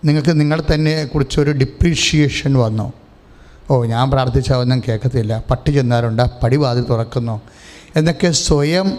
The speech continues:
പീഡി-, പീഡ-, പീഡിതമായിട്ടുള്ള ചില സ്റ്റേറ്റ്മെൻറ്റിലൂടെ നിങ്ങൾ ഉൾവലിയിൽ, ഉൾവലിഞ്ഞു പോകുന്ന ഒരു സമയമുണ്ട്.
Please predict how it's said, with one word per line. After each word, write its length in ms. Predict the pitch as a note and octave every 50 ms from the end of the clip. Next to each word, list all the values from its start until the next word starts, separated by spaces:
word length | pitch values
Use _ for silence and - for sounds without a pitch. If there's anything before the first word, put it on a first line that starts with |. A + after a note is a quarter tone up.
| - - - - - - - - - - - E3
പീഡി-, 460 | E3 E3+ E3+ D#3 E3+ F3+ F3+ F3 C#3 -
പീഡ-, 320 | D#3+ D#3+ D#3+ D#3 E3 E3+
പീഡിതമായിട്ടുള്ള 1040 | D3+ C#3+ D#3 D#3+ D#3+ D#3+ D#3+ D#3 D3+ D3 C#3+ C#3+ C3+ - C#3+ C3+ C3 C#3 C#3+ C#3+ C#3 - - - - - - - - -
ചില 160 | D3 C#3 C#3+
സ്റ്റേറ്റ്മെൻറ്റിലൂടെ 840 | C3+ - - C3+ C3+ C3+ D3+ D3 C#3+ C#3+ C3+ C3 C3 C3+ C3 C3+ C3
നിങ്ങൾ 420 | B2+ B2+ B2+ B2+ B2+ C3+ D#3 E3+ - - - - - - - - - - D#3+
ഉൾവലിയിൽ, 680 | B2+ C3 C#3 C#3 D3+ C#3+ C#3+ D3+ D3 D3+ D3+ D#3+ - -
ഉൾവലിഞ്ഞു 540 | D#3 C#3 C3+ C#3+ D3 D3 C#3+ D3 D3 D3+ D3+
പോകുന്ന 360 | - - - B2+ B2+ B2+ B2+
ഒരു 100 | B2 A#2+
സമയമുണ്ട്. 540 | - - A2+ A2+ A#2+ A#2+ A2+ A2 G#2+ -